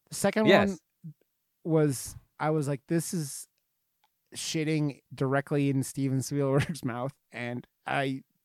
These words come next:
Speaker 1: I was like, I refused to watch the third one. Never
Speaker 2: Oh,
Speaker 1: did. Heard,
Speaker 2: I,
Speaker 1: heard it
Speaker 2: I
Speaker 1: was
Speaker 2: saw
Speaker 1: real
Speaker 2: it,
Speaker 1: bad.
Speaker 2: and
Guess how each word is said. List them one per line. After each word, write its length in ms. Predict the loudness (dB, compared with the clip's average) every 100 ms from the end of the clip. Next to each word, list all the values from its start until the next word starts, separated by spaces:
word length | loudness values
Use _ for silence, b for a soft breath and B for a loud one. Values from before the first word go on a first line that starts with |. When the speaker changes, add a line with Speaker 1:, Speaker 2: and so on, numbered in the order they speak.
| _ _ _ -8
Speaker 1:
I 60 | -4
was 120 | -2
like, 160 | -4 -8 -8
I 40 |
refused 400 | -6 -2 -2 0
to 60 | 0
watch 160 | -4
the 80 | -4
third 220 | -6 -4
one. 180 | -4 -8 _ _ b b b
Never 200 | 6 6
Speaker 2:
Oh, 60 | 6
Speaker 1:
did. 220 | 2 -2 -4
Heard, 200 | -2 2
Speaker 2:
I, 180 | 6 8
Speaker 1:
heard 140 | 6 6
it 40 |
Speaker 2:
I 80 | 4
Speaker 1:
was 100 | 4
Speaker 2:
saw 260 | 4 6 6
Speaker 1:
real 100 | 4
Speaker 2:
it, 60 |
Speaker 1:
bad. 280 | 0 -6 -4
Speaker 2:
and 280 | 0 0 -2